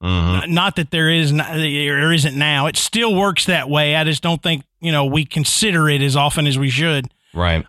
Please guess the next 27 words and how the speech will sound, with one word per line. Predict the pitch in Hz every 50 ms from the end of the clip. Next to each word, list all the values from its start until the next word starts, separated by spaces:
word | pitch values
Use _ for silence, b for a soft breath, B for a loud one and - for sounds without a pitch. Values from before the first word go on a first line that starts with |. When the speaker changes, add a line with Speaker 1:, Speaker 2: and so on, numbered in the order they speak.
| -
Speaker 2:
Um, | 190 190 185 175 170 156 - _ _
but | - 214
the | - - 226 247
idea | 262 269 254 214 185 240 285 302 254 190
that, | 151 156 160 - - _
you | 175 175
know, | 165 160 151 143
the, | 131 139 165 160 -
the | - 156 170
land | 165 156 175 185 214 226 226 226 214 190
will | 190 196
provide | 175 - 175 156 135 160 160 165 165 156 135
for | - 165 151 156
us, | 175 190 185 - - -
we | 120 139 143 170 226 277 294
must | 285 285 277 226 - -
provide | - 226 180 190 208 214 208 208 165
for | - 202 190
the | 185 185
land | 175 160 156 156 156 151 151 143
as | 147 139 127
well. | 147 143 175 240 247 202 139 110 - b b b b b b b b b b - -
And | - 233 226 220 214 214 208 208 202 202 - - - - - - _ _ _ _ _ _ _ _ _ _ _ _ _ _ _ _ _ _ _ _ _ 175 151
that | 147 226 285 339 349
allows | 330 302 240 185 190 208 220 240 262 262 247 208 156 139
you | 160 160 160 156 156
to | 147 - - - 180 175 170 170 165 165 165